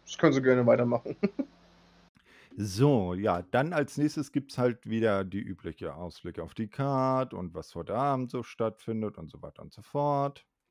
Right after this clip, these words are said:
Speaker 1: Mhm.
Speaker 2: Ähm, und dann kommt das nächste Match. Äh,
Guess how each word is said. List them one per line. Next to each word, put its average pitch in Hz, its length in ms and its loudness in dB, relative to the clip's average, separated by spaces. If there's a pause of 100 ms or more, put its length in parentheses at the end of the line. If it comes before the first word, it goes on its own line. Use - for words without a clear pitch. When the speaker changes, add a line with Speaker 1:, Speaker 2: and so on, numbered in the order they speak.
(120)
Speaker 1:
Mhm. 113 380 -2 (1000)
Speaker 2:
Ähm, 139 640 10
und 131 200 -4
dann 131 120 2
kommt 139 200 -2
das 117 160 0
nächste 110 260 -2
Match. 156 400 0
Äh, 117 380 4